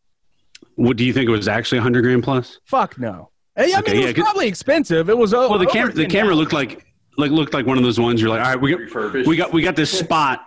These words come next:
Speaker 1: Let's just give him, let's just give him this camera."
Speaker 2: Yeah.
Speaker 1: Um, so, you know, the both men are just kind of laying there. The referee's like, doesn't know what just happened. Miss Elizabeth comes out with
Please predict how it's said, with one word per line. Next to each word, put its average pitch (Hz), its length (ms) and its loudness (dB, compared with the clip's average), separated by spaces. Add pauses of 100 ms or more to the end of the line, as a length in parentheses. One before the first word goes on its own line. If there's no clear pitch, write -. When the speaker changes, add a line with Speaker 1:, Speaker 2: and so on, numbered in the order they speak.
(340)
Speaker 1:
Let's 143 160 -2
just 135 160 -2
give 151 180 0
him, 123 420 2 (120)
let's 147 160 0
just 127 220 -2
give 135 180 2
him 123 80 4
this 110 180 2
camera." 95 480 0 (260)
Speaker 2:
Yeah. 185 280 -2
Speaker 1:
Um, 117 480 -2 (1200)
so, - 800 -4
you 151 100 0
know, 123 180 -2 (280)
the 135 100 -2
both 175 280 0
men 156 140 2
are 139 80 2
just 123 180 -2
kind 131 160 0
of 107 100 -2
laying 120 400 2
there. 117 340 0 (760)
The 120 100 2
referee's 123 540 2
like, 95 260 -2 (180)
doesn't 123 280 0
know 107 120 2
what 107 220 2
just 95 160 -4
happened. 95 500 -2 (680)
Miss 139 220 0
Elizabeth 131 440 0
comes 110 220 0
out 110 220 -2
with 101 460 0